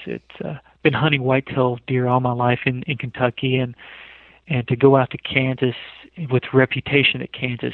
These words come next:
has with big whitetails, which is, oh, it was, it was super experience for me. And yeah, I actually did take a, uh, a Formula recurve and, uh, had the, had the riser painted black and camoed it up and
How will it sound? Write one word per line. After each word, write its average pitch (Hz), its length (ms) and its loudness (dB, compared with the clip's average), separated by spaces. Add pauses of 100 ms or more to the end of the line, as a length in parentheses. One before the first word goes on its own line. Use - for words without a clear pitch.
has 127 300 0
with - 100 -2 (140)
big 127 180 2
whitetails, 120 580 -4
which 143 200 -6
is, 147 160 2 (500)
oh, 135 160 6
it 123 140 4
was, 127 160 6 (240)
it 156 100 0
was 127 200 4 (260)
super 151 260 4
experience 123 540 -2
for 113 60 -14
me. - 200 -10 (580)
And 160 140 4
yeah, 180 160 4
I 202 280 4
actually 180 340 2
did 160 260 2
take 156 320 0
a, 151 240 4
uh, 151 280 4 (1000)
a 131 40 6 (100)
Formula 160 420 4
recurve 156 640 2
and, 117 280 -4 (800)
uh, - 300 -12 (160)
had 143 240 0
the, 131 240 2 (100)
had 143 140 2
the 143 100 0
riser 151 580 0 (140)
painted 151 320 -2
black 160 340 0
and 123 120 -10
camoed 147 460 4
it 127 120 2
up 165 220 4
and 139 100 -6